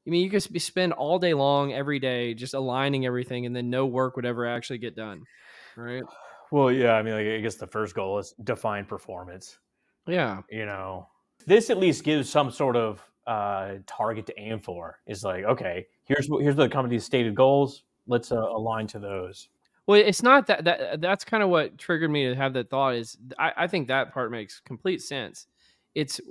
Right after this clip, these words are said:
Speaker 1: you ever done, have you ever been through, like, a goals cascading exercise? So, like, your goals have to cascade down to the next level, and then the next level, and then the next level, and the next level to make sure that everything is properly aligned,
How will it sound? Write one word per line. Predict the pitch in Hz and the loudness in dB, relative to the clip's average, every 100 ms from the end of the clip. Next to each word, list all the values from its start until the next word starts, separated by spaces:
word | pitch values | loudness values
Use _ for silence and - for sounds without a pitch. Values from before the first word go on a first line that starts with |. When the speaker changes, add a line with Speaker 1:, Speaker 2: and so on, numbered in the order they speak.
| - | -18
Speaker 1:
you | 92 151 | -6 0
ever | 202 190 | 2 4
done, | 180 175 156 - | 4 2 0 -2
have | 139 | -2
you | 170 | 0
ever | 220 | 0
been | 165 156 | 0 -2
through, | 156 151 | -2 0
like, | 143 139 | 0 -2
a | |
goals | 123 110 117 123 127 135 - | -6 -6 -4 -2 -2 -4 -10
cascading | - 135 127 - 110 117 123 123 | -4 -2 -2 -8 -8 -6 -6 -6
exercise? | 127 - 139 135 135 139 139 - _ _ _ | -8 -10 -6 -2 0 -2 -4 -10 _ _ _
So, | - 139 127 | -2 0 2
like, | 123 117 110 _ _ _ _ | 0 -2 -4 _ _ _ _
your | 127 151 | 0 2
goals | 143 147 147 139 | 4 6 6 4
have | 147 127 | 0 -4
to | |
cascade | 123 139 131 - 131 | 0 0 0 -2 -2
down | 131 131 | 0 -2
to | 127 | -4
the | 127 | -4
next | 127 123 | -4 -4
level, | 135 127 123 | -4 -2 -2
and | 120 | -2
then | 123 | -4
the | 120 | -4
next | 123 120 135 | -6 -6 -4
level, | 120 120 | -4 -4
and | 120 | -4
then | 117 | -4
the | 120 | -4
next | 120 131 | -4 -4
level, | 120 120 | -4 -4
and | 117 | -4
the | 117 | -4
next | 117 120 - | -4 -4 -4
level | 127 120 | -2 -2
to | 113 | -2
make | 131 120 | -2 0
sure | 127 | -4
that | 113 | 0
everything | 139 143 139 139 135 | 2 2 2 2 0
is | 123 | -2
properly | - 147 131 143 127 127 | 0 4 4 4 0 0
aligned, | 120 113 117 131 | 0 0 0 -2